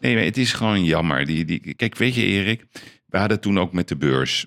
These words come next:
Dan hebben we allemaal van die teams, Erik, van die jongeren. Nou, Jossie, die heeft volgens mij ook heel veel van die teams aangestuurd.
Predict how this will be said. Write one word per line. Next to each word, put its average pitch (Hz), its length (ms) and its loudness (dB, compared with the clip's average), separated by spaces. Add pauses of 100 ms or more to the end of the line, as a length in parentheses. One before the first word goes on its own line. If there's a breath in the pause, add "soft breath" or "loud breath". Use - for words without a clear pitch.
Dan - 140 -6
hebben 85 180 -2
we 80 60 0
allemaal 80 180 -4
van 85 160 -2
die 78 160 0
teams, 80 360 0
Erik, 78 520 -2
van 78 120 -2
die 76 120 0
jongeren. 80 500 2
Nou, 78 120 2
Jossie, 82 360 0
die 73 160 0
heeft 80 280 -4
volgens - 260 -12
mij 73 180 0
ook 76 140 -4
heel 80 120 -2
veel - 120 -12
van 82 100 -6
die 76 140 -4
teams - 280 -6
aangestuurd. - 800 -4